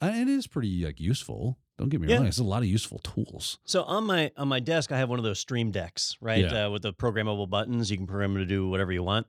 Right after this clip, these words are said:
Speaker 2: And we have some video routers here in the building that I wanted to be able to change what video is being sent to one of the monitors above my desk.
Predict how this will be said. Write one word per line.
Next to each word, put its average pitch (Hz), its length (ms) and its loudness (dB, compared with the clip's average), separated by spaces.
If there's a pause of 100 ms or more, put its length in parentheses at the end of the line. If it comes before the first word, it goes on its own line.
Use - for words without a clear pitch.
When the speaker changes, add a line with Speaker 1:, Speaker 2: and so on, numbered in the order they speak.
(440)
Speaker 2:
And 117 400 0
we 127 160 -2
have 160 100 -2
some 117 200 -2
video 120 320 0
routers 90 440 -6
here 110 140 -2
in 98 100 -2
the 90 60 -4
building 90 600 -2
that 101 340 0
I 107 160 0
wanted 139 240 -2
to 117 60 -4
be 120 60 0
able 107 160 0
to 104 80 -2
change 113 460 -2
what 101 180 0
video 104 420 0
is 92 120 -4
being 98 260 -2
sent 104 400 -2
to 107 240 0
one 101 160 0
of 92 60 -2
the 95 60 0
monitors 87 560 0
above 90 260 0
my 87 160 0
desk. 92 360 0